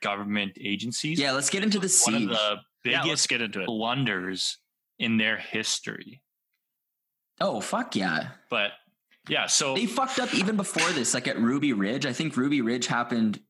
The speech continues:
Speaker 1: Yeah, so that was a
Speaker 2: not
Speaker 1: prelude.
Speaker 2: that long before this. They fucking murder this, this fucking guy and, like, his wife and shit. And then, like, it's just a shit show, the whole story.
Speaker 3: Well, you know, it's bad even, like, on Wikipedia when they use words like,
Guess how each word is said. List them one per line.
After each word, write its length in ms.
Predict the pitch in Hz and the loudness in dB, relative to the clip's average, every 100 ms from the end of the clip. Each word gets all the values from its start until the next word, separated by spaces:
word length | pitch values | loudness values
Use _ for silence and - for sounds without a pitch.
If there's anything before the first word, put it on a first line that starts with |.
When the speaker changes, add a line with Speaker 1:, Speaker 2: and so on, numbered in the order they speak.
| - | -6
Speaker 1:
Yeah, 200 | 127 95 - | -2 -2 -2
so 160 | - | -4
that 100 | 123 151 | 0 0
was 120 | 156 | 0
a 120 | 110 | 0
Speaker 2:
not 220 | 110 139 | 2 2
Speaker 1:
prelude. 180 | 107 117 | 2 0
Speaker 2:
that 260 | 127 160 - - _ _ _ 110 | 2 0 -2 -12 _ _ _ -2
long 380 | 113 123 156 123 | 0 2 0 0
before 360 | 104 127 151 | -2 -2 -2
this. 400 | 117 90 92 - - - - - | 0 -2 -2 -4 -6 -20 -16 -8
They 60 | |
fucking 340 | 113 143 143 135 | -2 -2 0 2
murder 400 | 107 104 120 127 | 4 6 4 2
this, 280 | 127 - - | 2 0 0
this 420 | 117 - - - _ - | 2 4 4 2 _ -8
fucking 300 | 127 123 117 | -4 2 4
guy 320 | 104 107 113 | 4 2 2
and, 100 | 117 | 2
like, 100 | 107 | 0
his 140 | 104 95 | 0 0
wife 380 | 90 101 110 | 0 -2 -2
and 120 | 135 131 | -2 -2
shit. 340 | - 143 147 | 0 -2 -2
And 100 | 107 | 0
then, 120 | 104 104 | 0 0
like, 200 | 101 - _ _ _ | 0 -4 _ _ _
it's 180 | 139 160 | -4 0
just 300 | 254 202 - | 0 0 -2
a 200 | 90 - - - | -6 -6 -10 -12
shit 300 | - - 123 | -4 -2 0
show, 200 | - 98 | -2 -2
the 80 | 101 | -2
whole 160 | 127 131 | -2 -2
story. 360 | - - 113 | -2 0 0
Speaker 3:
Well, 220 | 151 147 - - - - | 0 -2 -4 -16 -12 -2
you 80 | 143 | 0
know, 180 | 175 226 | 2 0
it's 120 | - | -2
bad 400 | 104 123 127 127 | 0 2 2 2
even, 220 | 127 131 | 2 2
like, 140 | 127 123 | 0 0
on 120 | 120 | 0
Wikipedia 840 | 117 120 127 - 120 113 - 117 110 | 0 0 -2 0 2 2 0 0 0
when 120 | 110 | 0
they 80 | 113 | 2
use 400 | 110 117 117 - | 2 2 0 0
words 360 | 113 113 113 123 | 0 0 -2 -2
like, 340 | 110 104 - | 0 -2 -4